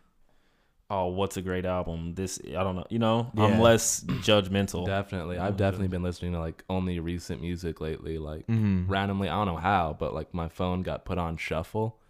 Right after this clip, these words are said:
Speaker 3: Like, my whole library. I was
Speaker 2: What?
Speaker 3: like,
Speaker 2: <laughs>
Speaker 3: "What the hell?" I was like,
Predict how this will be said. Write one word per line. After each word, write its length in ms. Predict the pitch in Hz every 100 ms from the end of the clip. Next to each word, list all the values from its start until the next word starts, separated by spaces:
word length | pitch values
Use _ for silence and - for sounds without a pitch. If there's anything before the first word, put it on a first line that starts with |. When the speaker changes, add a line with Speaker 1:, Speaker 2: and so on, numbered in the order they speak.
| _ _
Speaker 3:
Like, 240 | 71 73
my 120 | 80 80
whole 440 | 98 104 101 95
library. 640 | 90 85 80 80 64 53 - -
I 60 |
was 160 | 98 107
Speaker 2:
What? 20 |
Speaker 3:
like, 200 | 82 80
Speaker 2:
<laughs> 360 | 170 - - -
Speaker 3:
"What 260 | 104 -
the 120 | - 82
hell?" 240 | 92 135
I 20 |
was 100 | 139
like, 160 | 95